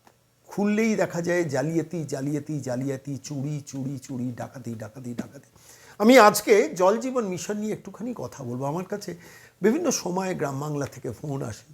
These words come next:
যে, "দাদা, জল পাই না, কিন্তু পাইপ বসে গেছে।" পাইপ বসে গেছে, কিন্তু জল আপনার বাড়িতে আর পৌঁছয় না। অর্থাৎ ওই পাইপটা বসানো দেখিয়ে টাকা তোলা, কিন্তু জলটা আর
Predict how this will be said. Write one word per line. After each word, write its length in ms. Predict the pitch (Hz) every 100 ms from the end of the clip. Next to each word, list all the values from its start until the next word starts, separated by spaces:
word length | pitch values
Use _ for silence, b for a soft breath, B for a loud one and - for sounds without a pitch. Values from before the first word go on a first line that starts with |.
| -
যে, 60 |
"দাদা, 240 | 160 160 156
জল 340 | 139 151 165
পাই 320 | 160 147 151
না, 180 | 165 160 - b b b b b -
কিন্তু 220 | 277 277
পাইপ 320 | 233 180 214 156 135
বসে 280 | 113 -
গেছে।" 260 | 101 101 123 -
পাইপ 240 | 196 254 262
বসে 240 | 277 - 277
গেছে, 220 | 285 294
কিন্তু 260 | 254 233
জল 380 | 156 151 175 196
আপনার 280 | 165 - 156
বাড়িতে 340 | 120 123 135
আর 60 | 185 185
পৌঁছয় 460 | 143 120 107 117 110
না। 60 | 131
অর্থাৎ 260 | 123 196
ওই 120 | 196 190
পাইপটা 500 | - 170 208 - 220
বসানো 420 | 160 156 202 208
দেখিয়ে 280 | 190 - 170
টাকা 320 | 160 156 165
তোলা, 260 | - 120
কিন্তু 260 | 143 185 165
জলটা 500 | 127 170 190 202
আর 60 | 92